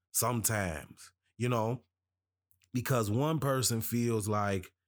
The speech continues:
"Okay, I love this person. Man, they are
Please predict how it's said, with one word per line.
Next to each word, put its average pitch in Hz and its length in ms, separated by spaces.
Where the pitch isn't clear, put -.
"Okay, 101 840
I 110 120
love 117 460
this 107 200
person. - 420
Man, 131 800
they 90 160
are - 120